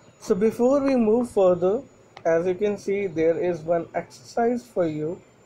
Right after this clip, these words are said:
that is oral comprehension check. So oral comprehension means you have to speak, you have to think, and then you have to speak. It's a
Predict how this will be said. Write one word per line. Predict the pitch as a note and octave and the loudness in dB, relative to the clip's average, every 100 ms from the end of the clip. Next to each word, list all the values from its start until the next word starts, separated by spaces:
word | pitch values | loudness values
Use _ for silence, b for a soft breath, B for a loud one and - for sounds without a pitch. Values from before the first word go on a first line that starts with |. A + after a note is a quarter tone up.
| _ - | _ -2
that | D#3 D3+ | 0 0
is | F3 F3 - - | -4 -6 -14 -4
oral | F#3 F#3 G#3 A3+ A#3+ - | 2 2 4 2 0 -2
comprehension | E3+ E3 F3+ F3 E3+ E3 E3+ - A#3+ B3+ - - - - - - | -2 -2 -6 -4 -4 -6 -10 -8 -8 -8 -14 -20 -20 -20 -20 -8
check. | E3+ C#3+ - _ - - - - | -4 -4 -6 _ -20 -20 -20 -20
So | - F#3 - | -8 -8 -2
oral | F3+ F3+ G#3 A#3 | 2 2 2 0
comprehension | A3+ G#3+ G#3 A3 G#3 G3+ - A3 G#3+ | 0 -2 -2 -4 -4 -6 -6 -4 -2
means | G#3+ A#3 C4 - _ - - _ - - - | -2 -4 -6 -14 _ -20 -20 _ -20 -20 -4
you | F3 | 0
have | D#3+ D#3 - | 0 -2 -4
to | F3+ | -4
speak, | E3+ - - G3+ A3+ B3+ | -4 -14 -8 -6 -6 -6
you | F3 E3 | -4 0
have | D#3+ D#3 - | 0 -2 -6
to | F3+ | -6
think, | E3+ F#3 G3+ | -4 -4 -2
and | G3 E3 | -4 -2
then | D#3+ D#3+ | -4 -4
you | E3 | -4
have | D#3+ D#3 | -4 -4
to | G#3 B3 - - _ _ _ F3 F3 | -4 -4 -6 -20 _ _ _ -6 -6
speak. | - _ E3+ D3 C3+ - - - E3+ | -8 _ -4 -4 -6 -20 -20 -14 -10
It's | E3+ - | -8 -2
a | G3 | -2